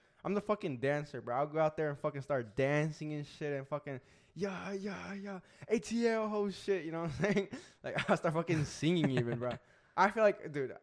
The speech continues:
Speaker 1: I'm awesome to be around. Uh, maybe it might get, I mean, it could be annoying to some people, but,
Speaker 2: Right.
Speaker 1: I mean, those people are probably, like, the, the, like, the chill. So that's, that's probably
Speaker 2: Just
Speaker 1: another
Speaker 2: t-,
Speaker 1: one. The
Speaker 2: chill.
Speaker 1: chill. The chill.
Speaker 2: Like
Speaker 1: Like, they just, like,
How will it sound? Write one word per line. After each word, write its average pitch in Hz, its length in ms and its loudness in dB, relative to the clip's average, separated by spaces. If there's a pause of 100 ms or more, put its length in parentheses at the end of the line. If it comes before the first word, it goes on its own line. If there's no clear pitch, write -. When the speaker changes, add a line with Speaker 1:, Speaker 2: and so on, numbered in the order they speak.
(420)
Speaker 1:
I'm 190 180 6
awesome 147 360 2
to 110 80 -8
be 113 160 -8
around. 110 280 -8 (600)
Uh, 190 120 0
maybe 208 320 6
it 254 60 4
might 233 180 2
get, 202 120 0
I 170 60 -2
mean, 180 140 0
it 180 80 -2
could 190 200 2
be 185 140 0
annoying 147 340 0
to 165 80 -4
some 170 200 -8
people, 185 300 -8
but, 151 200 0
Speaker 2:
Right. 120 140 0
Speaker 1:
I 147 40 -2
mean, 143 160 -4
those 156 200 -2
people 165 240 -10
are 139 100 -2
probably, 131 260 -4
like, 117 200 -6
the, 95 340 -12
the, 107 300 -8
like, 98 160 -12 (360)
the 120 80 -6
chill. 117 520 -6 (560)
So 165 100 0
that's, 165 120 0
that's 175 220 0
probably 185 220 2
Speaker 2:
Just 160 60 0
Speaker 1:
another 147 160 2
Speaker 2:
t-, 127 60 0
Speaker 1:
one. 110 140 -4 (240)
The 156 80 2
Speaker 2:
chill. 131 120 -2
Speaker 1:
chill. 120 260 2 (100)
The 135 80 -4
chill. 147 280 -4
Speaker 2:
Like 107 80 -10
Speaker 1:
Like, 127 120 -6
they 143 100 0
just, 143 200 -6
like, 143 160 -2